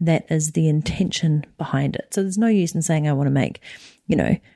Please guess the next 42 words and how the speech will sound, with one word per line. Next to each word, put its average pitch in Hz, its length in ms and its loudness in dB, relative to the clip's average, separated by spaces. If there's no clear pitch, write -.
twenty 151 320 0
K 156 280 2
this - 240 -4
month," 87 320 -2
if 170 120 -6
there's 160 180 0
not 165 240 2
an 151 60 -2
intention 156 600 -2
behind 147 440 0
what 165 220 2
that's - 240 -6
gonna 151 180 2
do, 147 260 0
what 160 200 -2
abundance 160 520 0
that's - 220 -8
gonna 151 180 0
give 151 240 -2
you, 151 220 2
how 170 240 2
it's - 160 -4
gonna 151 180 0
help - 340 -4
you 156 140 0
feel, 240 580 0
what 175 180 -2
it's - 140 -8
gonna 156 220 0
allow 151 220 0
you 151 200 2
to 151 180 -10
do 190 420 2
and 156 180 0
be 151 140 0
able 151 140 0
to 165 140 -4
leverage 160 640 0
and 151 180 2
hopefully 151 480 -2
give 143 340 -2
back. - 340 0